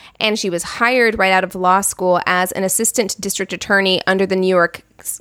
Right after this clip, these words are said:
Council District Attorney, uh, Robert Montathau, starting in nineteen seventy-nine. She worked, she worked super hard. So I, I edited out the fact that she did get married during this time because she didn't get divorced around this time.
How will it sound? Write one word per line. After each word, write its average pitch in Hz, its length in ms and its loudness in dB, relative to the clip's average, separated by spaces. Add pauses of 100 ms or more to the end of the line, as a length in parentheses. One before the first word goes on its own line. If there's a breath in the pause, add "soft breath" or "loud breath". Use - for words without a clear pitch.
Council 220 540 0
District 190 420 -4
Attorney, 180 480 0 (300 loud breath)
uh, 170 260 2
Robert 180 360 4
Montathau, 185 1000 2 (160)
starting 180 440 0
in 175 520 -2
nineteen 180 320 -2
seventy-nine. 165 680 -2 (320 loud breath)
She 262 240 0
worked, 262 420 -2 (220)
she 285 160 -2
worked 339 200 -2
super 226 360 -2
hard. 156 260 0
So - 80 0
I, 254 260 2
I 247 100 0
edited 320 360 0
out 185 220 2
the 202 80 -10
fact 180 220 -4
that - 100 -4
she 208 120 -6
did 196 140 -4
get - 140 -4
married 285 400 0
during 247 300 -2
this 226 200 -2
time 208 380 0 (240 loud breath)
because 240 260 2
she 254 100 -2
didn't 226 300 0
get 175 220 -2
divorced 170 600 0
around 160 280 0
this 147 160 -4
time. 165 460 -6